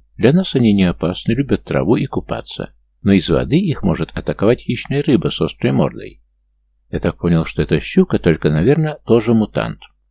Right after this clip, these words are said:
Всеслав мне, показав на берег, рассказал, что там до войны тоже были высокие дома, но после взрыва река разрушила их,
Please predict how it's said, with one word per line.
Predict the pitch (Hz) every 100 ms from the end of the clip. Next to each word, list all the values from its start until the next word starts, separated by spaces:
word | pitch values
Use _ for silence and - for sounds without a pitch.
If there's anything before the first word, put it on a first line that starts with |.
| _ _ _ _ _ -
Всеслав | - 87 - 156 156
мне, | 143
показав | - 120 110 135
на | 117 107
берег, | 127 131 123
рассказал, | 120 - 127 - 80
что | 67 -
там | - 104
до | 95
войны | 92 104 120
тоже | - 143 -
были | 76 73
высокие | 73 78 - 73 73
дома, | 65 65 80 104 -
но | 107
после | 135 - 135
взрыва | 120 170 160
река | 139 - 135
разрушила | 139 117 90 - 62
их, | 50 50 -